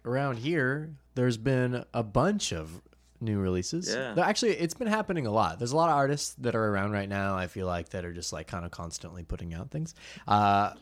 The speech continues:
Speaker 1: a couple of those artists that are constantly putting out things that I think are, are really cool. Uh, D J Dollar Menu. Um,
Speaker 2: Mm-hmm.
Speaker 1: I don't know if you know
Speaker 2: Yeah.
Speaker 1: that person,
Speaker 2: Which is a
Speaker 1: but
Speaker 2: great D J name.
Speaker 1: Yeah.
Speaker 2: Yeah.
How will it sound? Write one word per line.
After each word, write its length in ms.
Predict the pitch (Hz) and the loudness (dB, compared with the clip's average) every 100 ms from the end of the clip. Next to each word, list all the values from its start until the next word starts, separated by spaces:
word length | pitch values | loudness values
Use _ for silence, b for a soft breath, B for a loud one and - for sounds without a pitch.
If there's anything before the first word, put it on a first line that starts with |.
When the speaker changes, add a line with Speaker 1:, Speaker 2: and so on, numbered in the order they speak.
| - | -6
Speaker 1:
a 80 | 127 | 2
couple 280 | - 202 190 | 4 6 6
of 120 | 143 | 6
those 200 | 123 107 | 6 4
artists 320 | 104 110 - | 2 0 -2
that 100 | 101 | -4
are 40 | 92 | -4
constantly 520 | - 147 160 107 101 | 0 0 -2 -4 0
putting 260 | 98 98 | 0 0
out 180 | 95 92 | 0 -2
things 360 | - 92 98 - | -4 -6 -4 -6
that 120 | 95 | -4
I 100 | 90 | -4
think 240 | 90 95 95 | -4 -6 -4
are, 260 | 92 90 - | -4 -4 -6
are 440 | 95 90 85 85 - 147 143 - 185 151 - | -6 -6 -6 -10 -14 -16 -18 -18 -20 -16 -4
really 280 | 113 101 | 0 0
cool. 480 | 92 101 95 95 101 b b b | 2 2 4 4 2 b b b
Uh, 200 | - 110 | 0 2
D 200 | 104 123 | 2 2
J 220 | 143 165 170 | 4 4 6
Dollar 280 | 113 117 | 6 6
Menu. 420 | 156 175 190 202 214 - - | 4 0 0 -2 -4 -10 -2
Um, 400 | 104 104 101 117 | 0 2 0 -2
Speaker 2:
Mm-hmm. 100 | 117 | -2
Speaker 1:
I 20 | |
don't 100 | 117 | 0
know 40 | 117 | 0
if 100 | 104 | -4
you 60 | 107 | -4
know 280 | 104 104 117 | -2 -2 0
Speaker 2:
Yeah. 240 | 135 131 90 - | 2 2 0 -8
Speaker 1:
that 200 | - 98 | -6 -4
person, 420 | 104 95 101 98 | -4 -6 -6 -10
Speaker 2:
Which 80 | - | -2
is 100 | 98 | 0
a 40 | 95 | 2
Speaker 1:
but 60 | |
Speaker 2:
great 200 | - 95 | 2 -2
D 100 | 82 | -4
J 160 | 80 80 | -8 -8
name. 220 | 80 90 | -8 0
Speaker 1:
Yeah. 320 | 101 104 85 | 2 2 0
Speaker 2:
Yeah. 60 | 87 | -6